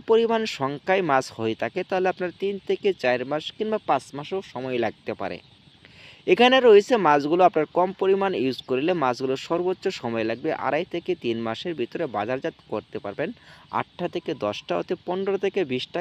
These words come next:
কেজি চলে আসবে। হ্যাঁ ভিউয়ার্স, এই মাছের ভিডিও পেতে হে-, রয়েছে যারা আমাদের ভিডিওটা দেখছেন, অতএব তারাই এইভাবে চাষ করুন,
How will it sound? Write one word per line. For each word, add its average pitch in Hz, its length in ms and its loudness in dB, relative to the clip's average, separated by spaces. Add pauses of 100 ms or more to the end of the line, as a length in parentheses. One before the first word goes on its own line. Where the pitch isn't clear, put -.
(100)
কেজি 120 260 -4
চলে 107 220 -2
আসবে। 87 200 -12 (840)
হ্যাঁ 151 220 4
ভিউয়ার্স, 123 240 2 (180)
এই 180 140 6
মাছের 220 260 -4 (120)
ভিডিও 131 260 -2 (120)
পেতে 117 320 -4
হে-, 120 160 -4 (200)
রয়েছে 113 300 -2 (140)
যারা 113 240 0 (280)
আমাদের 165 300 -2 (280)
ভিডিওটা 113 340 -6 (160)
দেখছেন, 180 380 -6 (220)
অতএব 165 260 -4 (220)
তারাই 120 280 0 (160)
এইভাবে 131 280 -2 (160)
চাষ 104 180 -6 (120)
করুন, 151 200 -6